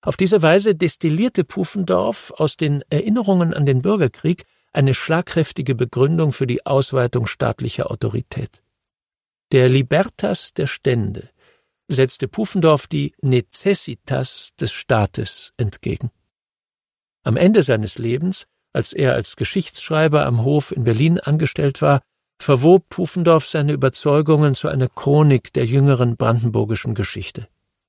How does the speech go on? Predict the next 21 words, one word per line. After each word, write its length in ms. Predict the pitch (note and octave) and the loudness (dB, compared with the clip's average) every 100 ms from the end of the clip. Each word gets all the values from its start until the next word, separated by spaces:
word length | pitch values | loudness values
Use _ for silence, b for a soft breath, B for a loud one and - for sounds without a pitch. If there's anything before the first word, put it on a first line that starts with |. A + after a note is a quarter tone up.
| _ _ _ _ _ - | _ _ _ _ _ -4
Seine 200 | C#3 D3 | 0 2
Erzählung 440 | D3 - G3+ G#3+ | 0 0 2 2
konzentriert 580 | F#3 E3+ - D3+ - G#3 | 2 2 2 -2 0 0
sich 220 | - F#3 | 0 -2
auf 100 | E3+ | 0
den 200 | - C#3 - | 2 -2 0
Aufstieg 680 | D3+ E3 - - E3 D3+ - | 0 0 -2 -4 -4 -4 -4
der 120 | D3+ | 0
monarchischen 720 | B2+ B2+ A#2+ B2+ - C3+ - C3 | 2 4 4 2 0 -4 -4 -6
Exekutive. 840 | B2+ - B2+ - A#2+ - G#2 - A#2 _ _ _ _ _ _ _ _ _ _ _ | -8 -6 -8 -8 -10 -10 -12 -12 -18 _ _ _ _ _ _ _ _ _ _ _
Das 420 | - C3 - - - | 2 2 0 -10 -2
Maß 520 | C#3 E3+ A#3 - - b b b b _ | 2 2 2 -4 -14 b b b b _
und 200 | - C3 | 0 2
der 80 | C3 | 2
Schwerpunkt 680 | - E3+ A#3 - G#3+ F#3+ - | 2 4 4 2 -2 -2 -6
aller 240 | - F#3+ G#3+ | -2 0 0
dieser 340 | F3+ E3 E3+ | 0 0 0
Erwägungen 640 | C3 G#2+ C3 E3+ E3+ E3 D3+ | -2 0 0 2 2 2 0
ist 220 | C3+ - | -4 -6
der 100 | C3 | -4
Staat, 720 | - - - F#2 E2 - - | -4 -4 -2 -2 -4 -12 -20